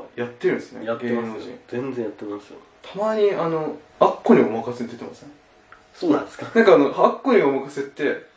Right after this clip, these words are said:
Speaker 1: 出る演者と別に、なんか女の人二人ぐらい。
Speaker 2: 後ろにいますよね、なんか。
Speaker 1: あれ、見立てられちゃんの気がするんですけど、これ自分だけかな？間違ってたらどうしよう。
Speaker 2: でもその枠的には別に出れるんで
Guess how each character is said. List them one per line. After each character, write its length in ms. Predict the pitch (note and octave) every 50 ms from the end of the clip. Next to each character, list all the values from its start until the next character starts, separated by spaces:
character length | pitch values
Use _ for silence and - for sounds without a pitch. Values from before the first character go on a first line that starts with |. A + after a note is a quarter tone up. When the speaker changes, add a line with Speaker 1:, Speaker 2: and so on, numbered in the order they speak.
| _ _ _ _ _ _ _ _ -
Speaker 1:
出 200 | C#3 D#3+ G#3+ B3+
る 300 | A#3 G3+ - - - C#3
演 180 | C#3+ D3+ D3 D3
者 120 | D3 D3+ D3
と 80 | C#3+
別 240 | C3 C#3 C#3 C#3 -
に、 240 | D3 D#3 D3 B2 A#2+
な 80 | C3+ C#3+
ん 60 | C3+
か 60 | -
女 300 | B2 C#3 D3 F3 G3 G3
の 140 | G3 F#3+ F#3
人 180 | - - -
二 160 | - C3+ C#3+ C#3+
人 0 |
ぐ 20 |
ら 80 | D#3 D#3
い。 60 | E3
Speaker 2:
後 100 | F#3+ F#3+ G3 F#3+ F#3+
ろ 60 | F#3+
に 80 | F3+ F3
い 20 |
ま 160 | F3+ F#3+ F3+
す 100 | - -
よ 100 | - -
ね、 180 | F#2+ - - - - -
な 80 | - F#2+
ん 40 |
か。 60 | - - -
Speaker 1:
あ 120 | - G#3+
れ、 80 | A3+ -
見 100 | C#3+ C3+
立 160 | - - F3+
て 100 | F3 G#3
ら 60 | G3+
れ 60 | F#3+
ち 80 | - G3
ゃ 20 |
ん 40 | F#3
の 60 | E3+
気 180 | C#3+ - - -
が 100 | - D#3+
す 140 | - - F3
る 80 | E3
ん 80 | D#3+ -
で 100 | - -
す 100 | - -
け 60 | -
ど、 100 | - -
こ 120 | - - G3+
れ 80 | G#3
自 140 | - D#3+ F3+
分 380 | E3+ A#3 B3+ B3+ B3+ B3+ A#3+ A#3
だ 140 | B3 A#3+
け 120 | A#3+ C4 B3+
か 200 | - B2+ A#2+ -
な？ 60 | A#2
間 80 | A#2 C3+
違 40 |
っ 20 | -
て 60 | A#3
た 60 | B3 B3+
ら 60 | B3
ど 260 | - C3 A2 A2+ A2+
う 40 | A2+
し 80 | -
よ 60 | - - A#2
う。 20 |
Speaker 2:
で 100 | B2 C#3
も 100 | D3+ C#3
そ 120 | B2 C3 B2
の 240 | A#2 A2 G#2+ G#2+ A2
枠 280 | C3 C#3 - - A3+
的 140 | - F#3+ F3+ F3+
に 160 | F3+ F3+ D#3
は 60 | -
別 120 | G2 F#2+
に 120 | G2+ G2+ G2
出 100 | G#2 A2
れ 120 | A#2+ A#2+
る 60 | G#2+
ん 100 | - -
で 60 | -